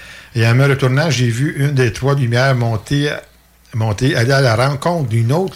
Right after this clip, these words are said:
lumière. Et quand elles se sont touchées, deux autres lumières se sont apparues et ont tranquillement pris une formation. Donc, je suis là à regarder cinq lumières du,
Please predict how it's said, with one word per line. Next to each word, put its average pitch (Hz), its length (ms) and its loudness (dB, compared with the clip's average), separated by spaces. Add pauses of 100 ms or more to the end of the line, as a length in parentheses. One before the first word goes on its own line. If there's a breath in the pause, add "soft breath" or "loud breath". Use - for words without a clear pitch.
lumière. 139 560 0
Et 107 100 -2
quand 151 140 -2
elles 139 180 0
se 120 140 -2
sont 120 160 -2
touchées, 160 540 -4
deux 151 400 0
autres 160 200 -4
lumières 147 480 -2
se 117 140 -4
sont 120 200 -4
apparues 113 480 -2 (680 loud breath)
et 120 180 2
ont 120 160 0
tranquillement 135 560 0
pris 135 220 -2
une 123 180 -2
formation. 110 580 -2 (760 loud breath)
Donc, 127 160 4
je 127 120 2
suis 117 200 -2
là 147 140 2
à 117 120 2
regarder 117 480 0
cinq 131 320 -2
lumières 120 380 0
du, 104 160 -6